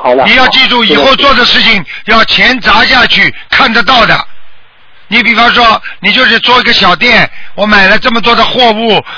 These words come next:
Speaker 2: 我都是看得见的，对不对啊？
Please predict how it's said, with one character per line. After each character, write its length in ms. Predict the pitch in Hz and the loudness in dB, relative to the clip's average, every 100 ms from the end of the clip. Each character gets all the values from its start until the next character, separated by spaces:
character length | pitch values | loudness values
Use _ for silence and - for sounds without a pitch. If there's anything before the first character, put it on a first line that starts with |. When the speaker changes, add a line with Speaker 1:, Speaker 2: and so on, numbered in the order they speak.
| - | -4
Speaker 2:
我 140 | 185 | -2
都 100 | 240 | 0
是 80 | 254 | -2
看 200 | - 247 | 0 0
得 80 | 233 | 0
见 260 | 226 262 208 | 0 0 2
的， 100 | 151 - - - - - - | 0 -2 -8 -12 -18 -20 -6
对 120 | 214 | -4
不 60 | 208 | 0
对 140 | 226 | 2
啊？ 340 | 214 208 175 | 4 4 2